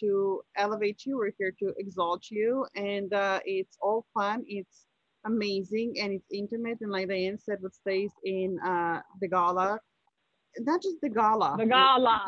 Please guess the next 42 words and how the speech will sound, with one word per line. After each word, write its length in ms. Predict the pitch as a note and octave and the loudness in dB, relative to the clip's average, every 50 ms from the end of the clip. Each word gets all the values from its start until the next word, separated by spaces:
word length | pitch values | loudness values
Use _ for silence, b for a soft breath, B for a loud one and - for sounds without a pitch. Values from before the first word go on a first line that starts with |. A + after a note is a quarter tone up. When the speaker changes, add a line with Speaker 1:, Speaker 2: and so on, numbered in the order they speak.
| A3+ A#3 | 0 2
Speaker 1:
Or 180 | A#3 A3+ G3+ F#3 | 4 4 4 2
the 120 | F#3+ G3+ | 2 0
Speaker 2:
The 40 | G#3 | 2
Speaker 1:
gala. 220 | A3 G#3+ A3 A3+ C4+ | 4 6 6 8 8
Speaker 2:
gala. 560 | F#4 F#4 F4+ F4 E4+ E4 D#4 C#4+ C#4 C#4 C4 A#3+ | 8 8 8 8 6 4 2 2 2 2 2 2
Speaker 1:
Go. 300 | B3 A3+ G#3 F#3+ A#3+ - | 4 4 6 6 6 4
Speaker 2:
The 260 | - C#4+ C4+ B3+ B3+ | 4 0 -4 -4 -2
gala. 340 | C#4 C#4 - B3+ B3 A#3+ A3+ A3 - - - - - - F#4+ - | 4 4 4 4 4 0 -2 -2 0 -6 -6 -6 -2 -4 -4 -4
The 140 | A#3+ B3 E4 D4+ C#4 C4+ | -2 -2 -2 0 0 0
gala. 760 | D4+ D#4 D4 C#4+ C4+ C4 A#3+ - - C4 - - F4+ E4+ D4 C4 B3+ | 0 -2 -4 -4 -4 -4 -4 -6 -8 -10 -8 -6 -6 -8 -8 -10 -14
Speaker 1:
<laughs> 60 | _ _ _ _ _ _ _ _ - A#3+ | _ _ _ _ _ _ _ _ 0 2
Also, 340 | C4 C#4+ E4 E4 - E4+ | 4 4 4 2 0 2
uh, 400 | D4 C4+ C4 - - - A#3+ A3+ | 4 4 4 4 4 6 4 4
that 160 | A3 A3 B3+ C4+ | 6 4 2 2
is 180 | D4+ C#4 A#3+ A3+ | 0 -2 -2 0
one 200 | A3+ A3 A3+ A#3+ | -2 0 0 0
of 80 | B3 | -2
the 60 | B3+ | -4
things 240 | A3+ - A#3 A3 A3+ | -4 -4 -4 -2 -2
that 80 | A3+ G#3+ A3 | -4 -4 -4
we 80 | G3+ | -4
really 240 | G3 G3+ G#3 G#3 G#3 - - - | -4 -4 -4 -6 -8 -8 -6 -4
pride 160 | G3 G#3 G#3 | -4 -2 -2
ourselves 420 | G#3+ G#3 - - G3 F#3 F#3 F#3 - - - | -4 -6 -6 -4 -2 -2 -2 -2 -4 -8 -6
in, 320 | F#3+ F#3 F3 E3+ E3+ D#3+ - - | -4 -2 -2 -2 -2 -4 -6 -6
in 280 | G3 F#3+ F#3 F#3 F3 F3 F3+ | -4 -2 -2 -2 -4 -4 -2
the 340 | F3+ F3+ F3+ F3+ F3 - - _ | 0 0 0 0 0 -4 -8 _
creating 480 | - G3+ G3 G3 G3 G#3 A#3+ A#3+ A#3+ G#3 G3 | -4 0 0 2 2 0 0 -2 -2 -2 0
a 220 | F3+ E3+ D#3+ D#3 C#3 - - - - - | 0 0 0 -2 -4 -6 -10 -16 -6 -2
sacred 360 | G#3+ G3+ G#3 - A3 G3+ F#3 _ | -2 -2 -2 -2 -6 -6 -6 _
space, 560 | - - _ - G3 F#3 E3 D3+ E3 - - _ - _ _ _ _ _ _ _ _ _ _ _ - | -16 -18 _ -4 -2 -2 -2 -4 -6 -10 -12 _ -20 _ _ _ _ _ _ _ _ _ _ _ -8
right? 320 | F#3 F#3 E3+ E3+ F3 F#3+ - _ _ _ _ _ _ _ _ E3 | -4 -2 -2 -2 -2 -4 -8 _ _ _ _ _ _ _ _ 0
Um, 600 | F#3+ G#3 G3+ G3 G3 F#3+ F#3 F3+ F3+ F#3+ G3 F#3 E3+ | 4 4 6 6 6 4 4 2 0 -2 -4 -6 -2
that 300 | G3+ G3 G3 F#3+ F#3 F3+ | 0 2 2 2 2 2
you're 160 | G3+ G3+ G3+ | 0 0 0
not 220 | G3+ G3 G3 G#3 G#3 | 0 0 -4 -2 -2
gonna 160 | B3+ C4 B3+ | -4 -4 -2
be 160 | A3 A#3 G3 - | -4 -4 -6 -4
hearing 360 | G#3+ G#3+ A3+ B3+ B3+ G#3+ F#3+ | -4 -2 0 0 -2 -2 -4
about 260 | F#3 F3+ F#3 F#3 F#3 | -2 0 0 0 0
the 60 | F3+ F3 | 0 -4
details 680 | E3 E3 F3+ F#3+ - F#3+ D#3+ D#3 D3+ E3 E3+ E3+ - - | -6 -6 -8 -8 -6 -4 -2 0 -2 -2 -4 -8 -16 -20